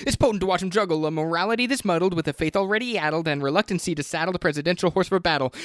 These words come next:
So the president is rattled by moral absolutes he's shackled, and he can't tell how to handle when what's right seems like a scandal and what's wrong inevitable. He knows a public rant will only serve to make things worse, so he doesn't sing a verse about Sharif inside a hearse.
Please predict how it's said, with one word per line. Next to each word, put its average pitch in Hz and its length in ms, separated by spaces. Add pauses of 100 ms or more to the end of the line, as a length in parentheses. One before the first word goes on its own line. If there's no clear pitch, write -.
So - 80
the 202 60
president 220 440
is 240 140
rattled 165 300
by 151 160
moral 170 280
absolutes 220 380
he's 240 80
shackled, 156 380
and 147 100
he 151 80
can't 220 220
tell 220 100
how 208 140
to 190 80
handle 196 340
when 160 140
what's 151 120
right 160 140
seems 156 140
like 147 120
a 147 40
scandal 147 400
and 147 100
what's 143 100
wrong 175 220
inevitable. 175 600
He 196 120
knows 208 180
a 202 40
public 185 320
rant 196 180
will 185 80
only 180 240
serve 196 140
to 185 80
make 180 160
things 175 180
worse, 202 260
so 339 220
he 220 100
doesn't 180 280
sing 165 120
a 156 60
verse 170 260
about 156 220
Sharif 156 320
inside 135 240
a 127 60
hearse. - 420